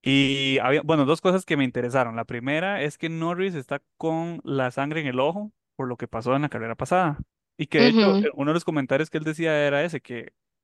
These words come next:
Speaker 1: o sea, le preguntaron como sobre la situación esta con, con las equi-, el, las reglas del equipo y, digamos, esto que, que no le dieron el campo. Y lo que él dijo fue, que me pareció muy bien,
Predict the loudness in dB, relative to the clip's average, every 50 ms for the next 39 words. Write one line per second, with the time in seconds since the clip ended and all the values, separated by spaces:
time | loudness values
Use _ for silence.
0 | _ _ _ _ _ _ _ _ _ _ _ _ 0 2 4 4 4 4 4 2
1 | 4 2 2 2 2 2 2 0 0 0 -2 -2 -2 -2 -2 -4 -6 -8 -8 -8
2 | -2 -2 -2 0 0 -2 -4 -4 -4 -6 -6 -6 -8 -10 -10 -12 -16 -16 -14 -12
3 | -10 -8 -6 -6 -6 -8 -6 -6 -4 -2 -2 -2 -2 -4 -4 -6 -4 0 0 2
4 | 2 2 2 2 0 0 0 -2 -4 -6 -4 -6 -6 -6 -6 -6 -8 -12 -14 -18
5 | -14 -8 -6 -4 -4 -4 -4 -6 -6 -6 -6 -8 -8 -10 -12 -12 -12 -12 -10 -8
6 | -4 -2 2 2 2 2 0 -2 -4 -4 -6 -6 -2 0 2 2 2 2 2 0
7 | 2 2 2 2 2 2 2 0 0 0 -2 _ _ _ _ _ _ _ _ _
8 | _ _ _ -6 -6 -4 -4 -4 -4 -4 -4 -4 -4 -4 -2 -2 -2 -2 -2 -4
9 | -8